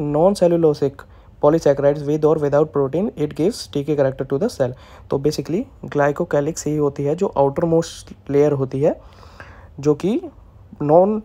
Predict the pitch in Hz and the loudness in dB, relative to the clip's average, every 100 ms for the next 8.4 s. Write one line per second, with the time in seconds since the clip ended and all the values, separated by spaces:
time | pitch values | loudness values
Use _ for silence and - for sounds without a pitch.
0 | - 170 165 160 151 170 156 151 156 143 | 0 2 4 4 4 4 2 4 2 2
1 | 147 143 156 147 151 151 190 175 151 143 | 2 4 2 2 0 0 0 0 0 0
2 | 139 143 139 135 151 156 180 208 139 135 | 0 -2 -2 -4 -4 -4 -2 -2 0 -2
3 | 147 143 135 247 - - - 143 156 160 | -4 -6 -4 -4 -6 -20 -16 -2 0 2
4 | 226 220 175 240 - - - 156 147 156 | 2 4 4 4 -2 -20 -14 -4 -2 0
5 | 202 - - - - 147 170 269 - 165 | -2 -8 -20 -20 -10 0 0 0 -4 -4
6 | 151 170 160 156 - 151 147 139 139 143 | -2 2 4 2 0 0 2 2 2 0
7 | 139 139 151 - - - - - - - | -2 0 0 0 -4 -20 -20 -20 -20 -6
8 | - 139 127 123 | 2 2 2 -6